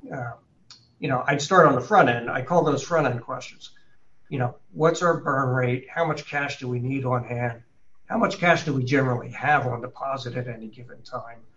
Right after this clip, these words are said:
And, you know, then the back end would be, okay, where is it? What kind of institution is it?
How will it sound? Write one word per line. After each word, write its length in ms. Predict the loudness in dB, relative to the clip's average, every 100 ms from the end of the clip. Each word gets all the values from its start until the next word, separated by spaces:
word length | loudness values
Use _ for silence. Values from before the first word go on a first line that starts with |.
| _ _ _ _ _ -2
And, 500 | 2 2 2 -2 -6
you 120 | -4 -2
know, 140 | 0
then 200 | 2 2
the 60 | 4
back 360 | 4 4 2
end 320 | 0 0 -2
would 160 | -2 0
be, 460 | 2 4 2 0 -6 -6
okay, 220 | -6 -2
where 360 | -2 2 2 0
is 180 | -4
it? 80 | -10 -18 -20 -20 -20 -18 -8
What 180 | -6
kind 180 | 0 0
of 80 | 0
institution 720 | -4 -6 -8 0 2 2 2
is 220 | 2 2
it? 340 | 2 2 0